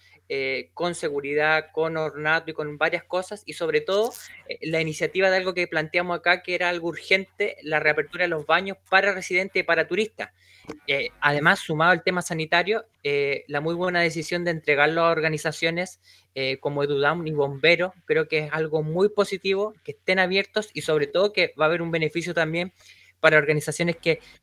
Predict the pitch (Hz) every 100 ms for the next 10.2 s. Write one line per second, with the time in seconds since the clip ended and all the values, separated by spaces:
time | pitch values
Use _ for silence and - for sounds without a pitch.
0 | _ 190 175 185 170 165 165 185 208 160
1 | 151 143 - 160 156 156 151 - 214 220
2 | 196 190 190 180 170 175 180 175 175 180
3 | 160 110 104 _ _ _ _ _ _ _
4 | _ _ - 143 143 156 190 208 202 190
5 | 190 190 185 202 - - - - 196 202
6 | 202 202 202 202 185 175 165 180 202 214
7 | 233 _ _ _ 139 - 147 147 175 180
8 | 175 156 156 151 151 190 - - 147 151
9 | 143 156 160 165 165 165 170 160 170 185
10 | - 202